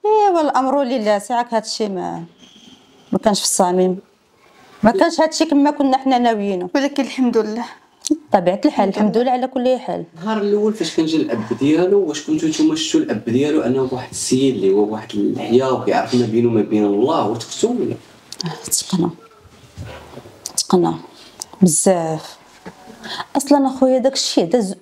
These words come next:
Speaker 1: داز بالزربه، يعني ماشي شهر ولا شهرين باش تعاشرنا ولا مشينا ضيفناهم بزاف ولا عرفنا، لا، شهر ما كاملش. في ظرف شهر راه داز كل شيء، داز ت-، تعارف، خطبه، كل شيء.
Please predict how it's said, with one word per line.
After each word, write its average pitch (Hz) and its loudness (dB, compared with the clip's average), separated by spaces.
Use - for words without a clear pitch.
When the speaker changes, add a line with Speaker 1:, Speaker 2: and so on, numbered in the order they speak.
Speaker 1:
داز 214 2
بالزربه، 170 0
يعني 247 4
ماشي 381 2
شهر 214 0
ولا 220 0
شهرين 214 -2
باش 208 -4
تعاشرنا 208 0
ولا 196 -2
مشينا 226 0
ضيفناهم 208 0
بزاف 202 2
ولا 220 2
عرفنا، 208 -2
لا، - -6
شهر 381 0
ما 392 4
كاملش. 339 -2
في - -8
ظرف 330 2
شهر 285 2
راه 311 2
داز 240 -2
كل 320 2
شيء، - -4
داز 202 -2
ت-، 214 0
تعارف، 247 0
خطبه، 247 -2
كل 277 -2
شيء. 170 -12